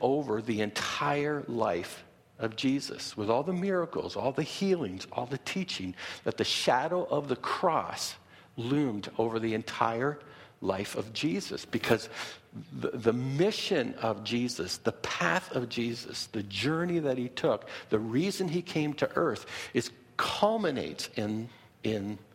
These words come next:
the cross. You know, all the issues of life, no matter what they are for you, um, no matter what they are for your family, everything comes,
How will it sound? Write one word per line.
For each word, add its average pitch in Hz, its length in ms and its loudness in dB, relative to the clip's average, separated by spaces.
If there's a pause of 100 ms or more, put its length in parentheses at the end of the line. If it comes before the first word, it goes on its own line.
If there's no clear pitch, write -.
(520)
the 127 80 0
cross. - 760 -2 (560)
You 120 100 2
know, 113 140 4
all 131 260 4
the 190 180 -2 (100)
issues 180 500 2
of 139 260 2
life, 135 320 0
no 120 80 4
matter 131 260 2
what 127 260 -2
they 180 120 2
are 165 160 4
for 160 240 0
you, 135 560 0 (460)
um, 107 340 4
no 120 180 2
matter 147 200 2
what 151 240 2
they 180 100 2
are 156 140 4
for - 140 -2
your 143 160 0
family, 151 560 0 (320)
everything 147 640 2
comes, 165 540 0